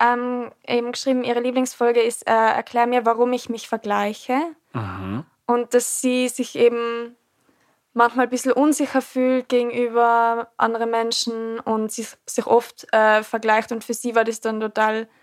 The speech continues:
Speaker 1: die Folge war total Hilfe für sie. Äh, und sie hat jetzt einen besseren Umgang irgendwie damit gefunden, dank dieser Folge.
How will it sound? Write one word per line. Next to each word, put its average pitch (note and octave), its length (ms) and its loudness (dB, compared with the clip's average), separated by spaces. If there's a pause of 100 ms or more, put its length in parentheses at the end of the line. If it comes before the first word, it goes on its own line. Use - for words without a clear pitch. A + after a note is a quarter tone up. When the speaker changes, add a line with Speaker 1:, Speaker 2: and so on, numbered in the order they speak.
(420)
Speaker 1:
die B3 80 0
Folge B3 320 6
war A3+ 100 6
total A3 320 0
Hilfe A#3 320 -4
für A3 160 -10
sie. G#3+ 460 -6 (680)
Äh, G#3+ 640 4
und G#3+ 140 -4
sie A3 100 -6
hat G#3+ 100 -4
jetzt G#3+ 160 -4
einen G#3+ 80 -4
besseren G#3+ 320 -4
Umgang A3 420 -2
irgendwie G#3 260 -2
damit G#3 280 -2
gefunden, G#3 580 -4
dank G#3 320 -2 (160)
dieser G3+ 200 -4
Folge. G3 480 -4